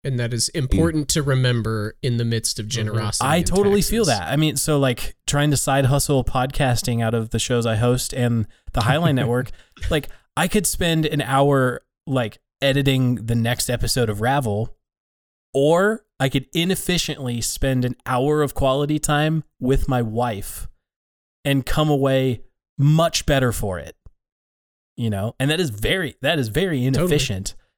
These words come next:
Speaker 3: but that's, that's where the, the both and question of, like, efficienciness or efficiency with neighborliness, like,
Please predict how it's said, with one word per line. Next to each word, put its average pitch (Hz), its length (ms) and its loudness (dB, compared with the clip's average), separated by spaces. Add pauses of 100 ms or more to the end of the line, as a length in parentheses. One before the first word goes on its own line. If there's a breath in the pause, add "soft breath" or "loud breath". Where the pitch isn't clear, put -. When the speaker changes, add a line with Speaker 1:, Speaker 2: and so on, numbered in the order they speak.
(140)
Speaker 3:
but 123 120 -2
that's, - 280 0
that's 131 300 -2
where 127 120 2
the, 110 220 0
the 117 80 0
both 123 380 0
and 117 300 -2
question 104 420 -4
of, 98 100 -8
like, 98 160 -8
efficienciness 123 920 0 (320)
or 117 80 0
efficiency 139 760 0 (280 soft breath)
with 131 340 0
neighborliness, 110 880 0
like, 101 300 -6